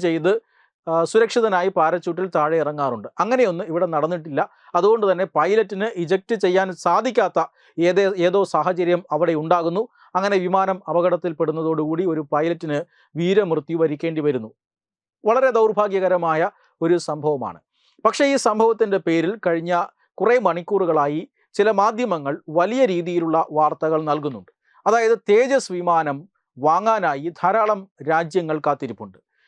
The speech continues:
ഇന്ത്യയുടെ തേജസ് വിമാനം വാങ്ങുന്നതുമായി ബന്ധപ്പെട്ട് ഒൻപതിലേറെ രാജ്യങ്ങൾ ഇന്ത്യയുമായി ചർച്ച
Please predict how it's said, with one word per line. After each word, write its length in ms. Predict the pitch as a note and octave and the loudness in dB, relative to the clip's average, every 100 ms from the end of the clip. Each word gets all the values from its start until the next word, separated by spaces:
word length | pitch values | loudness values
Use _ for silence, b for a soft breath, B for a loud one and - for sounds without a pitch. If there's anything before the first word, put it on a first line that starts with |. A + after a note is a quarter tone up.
| _ | _
ഇന്ത്യയുടെ 420 | G3 A3+ C4+ A#3 A3 A3 _ _ _ - | -2 2 4 6 4 0 _ _ _ 0
തേജസ് 380 | F#3+ G#3 A3 G3+ | 2 4 0 0
വിമാനം 420 | F#3 F3+ F3 F#3+ G3+ _ _ - | 0 2 2 -2 -6 _ _ -2
വാങ്ങുന്നതുമായി 680 | E3+ G3+ A3 G#3+ F#3+ F3 E3+ D#3+ | 2 2 0 0 0 0 0 -2
ബന്ധപ്പെട്ട് 440 | D#3 E3+ E3+ E3 F3+ F3 | -2 -2 -2 -2 -2 -2
ഒൻപതിലേറെ 640 | A3 B3+ B3+ G#3+ G3 F#3+ E3 | 2 2 4 4 4 2 2
രാജ്യങ്ങൾ 440 | D#3 C#3+ E3 D3+ D#3 - | 0 -4 -6 -4 -6 -6
ഇന്ത്യയുമായി 400 | D#3+ F3 D#3+ F3+ - | -2 -2 -2 -6 -2
ചർച്ച 240 | F3+ E3+ | -4 -2